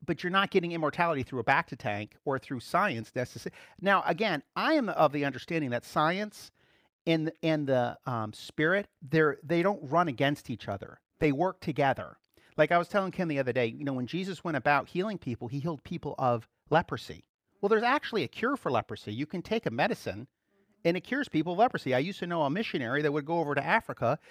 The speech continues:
and you would give him money and then it would buy doses of this stuff that would cure people of leprosy. There's actually a, a, a scientific way of curing leprosy now. Well, that came from God too.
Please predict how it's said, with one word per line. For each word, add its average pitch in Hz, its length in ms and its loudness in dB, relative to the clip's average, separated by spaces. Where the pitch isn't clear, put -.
and 143 180 0
you 160 80 -2
would 151 180 -2
give 180 220 4
him 175 120 -2
money 151 400 0
and 139 140 -2
then 151 140 2
it 175 100 -2
would 143 180 0
buy 151 200 4
doses 151 460 0
of 123 100 -6
this 143 160 -4
stuff 220 240 0
that 123 100 -2
would 131 140 -6
cure 147 180 -6
people 156 320 -6
of 180 80 -6
leprosy. 180 460 -2
There's 240 160 -4
actually 226 400 4
a, 156 80 4
a, 147 260 0
a 147 280 -8
scientific 208 760 2
way 165 180 6
of 147 80 0
curing 143 280 -4
leprosy 180 460 0
now. 104 180 -10
Well, 247 80 -4
that 320 160 6
came 294 220 4
from 240 140 -6
God 202 260 6
too. 311 400 -6